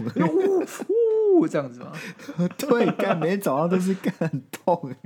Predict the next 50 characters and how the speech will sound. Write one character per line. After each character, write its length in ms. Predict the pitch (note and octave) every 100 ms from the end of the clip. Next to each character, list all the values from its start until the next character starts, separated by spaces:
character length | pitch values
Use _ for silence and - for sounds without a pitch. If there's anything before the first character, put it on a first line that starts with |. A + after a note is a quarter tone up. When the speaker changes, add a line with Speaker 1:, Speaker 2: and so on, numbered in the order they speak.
| - _ _ _ _ _ _ - E3+ - - - - _
Speaker 2:
那 140 | - D#3+ C3+ -
冬 220 | D#3+ D#3+
天， 320 | E3 D3 D3 - _
冬 180 | C3+ D#3
天 180 | D#3 E3
我 80 | B2
觉 120 | -
得 40 |
冬 160 | B2 A#2+
天 160 | B2
也 120 | B2 E2
是 160 | -
个， 200 | G2 D#2 - _ _
我 100 | F#2
觉 140 | F#2
得 80 | F#2+
蛮 200 | G2 F2+
适 240 | F2+ - G2
合 120 | E2+
去 580 | - F#2+ F2 E2+ D#2+ F2 _ _
旅 220 | G2 E2+
行。 200 | D#2 -
你 60 | A2
会 60 |
觉 100 | C3+
得 60 | B2
冬 120 | C3
天 80 | C3
是 140 | B2+
适 240 | A2+ - B2+
合 80 | G2+
旅 100 | F2
行 200 | - E2
的 60 |
季 120 | D#2+
节？ 60 | B2+
Speaker 1:
我 40 |
比 80 | C3
较 80 | D#3
喜 60 | D3
欢 140 | B2
冬 140 | A#2+ B2
天 160 | B2+
旅 160 | A#2+ G2+
行 200 | - - -
啊。 60 | - D#3+ _ _ _ _ _ -
但 140 | G#3
是 80 | G#3+
虽 260 | F#3+ G#3+ G#3+
然， 460 | F#3 B2 B2+ F3